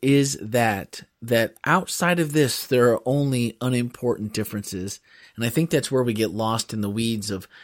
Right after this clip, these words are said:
trying to figure out what we hear and what we might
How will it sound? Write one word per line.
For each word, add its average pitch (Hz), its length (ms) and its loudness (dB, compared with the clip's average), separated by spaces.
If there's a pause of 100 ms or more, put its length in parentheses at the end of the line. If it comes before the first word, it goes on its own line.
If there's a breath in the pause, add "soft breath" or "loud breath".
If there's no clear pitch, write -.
(160 loud breath)
trying 120 240 -4
to 110 80 -6
figure 110 400 -6
out 110 280 -2
what 104 160 -6
we 101 120 -6
hear 123 560 -2
and 104 160 -2
what 98 240 -8 (400 loud breath)
we 107 120 -2
might 107 340 -2